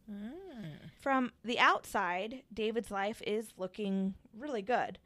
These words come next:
Speaker 2: A new baby on the way. He was filming a new serial with twelve chapters, The Masked Marvel, and his career was starting to take off. Co-stars loved working with him.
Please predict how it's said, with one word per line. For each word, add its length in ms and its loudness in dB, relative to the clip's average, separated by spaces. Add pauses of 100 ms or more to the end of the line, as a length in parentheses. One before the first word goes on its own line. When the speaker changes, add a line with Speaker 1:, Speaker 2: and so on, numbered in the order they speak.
(360)
Speaker 2:
A 80 -2
new 160 2
baby 320 4
on 160 4
the 80 4
way. 420 4
He 160 -6
was 160 -4
filming 420 4
a 40 0
new 200 4
serial 760 4
with 260 -2
twelve 420 0
chapters, 800 -2 (160)
The 100 4
Masked 680 2
Marvel, 580 0 (220)
and 260 2
his 140 -2
career 440 -2
was 140 -2
starting 440 2
to 60 -4
take 280 -2
off. 400 -4 (260)
Co-stars 720 4 (120)
loved 520 8
working 360 -4
with 160 -6
him. 360 -4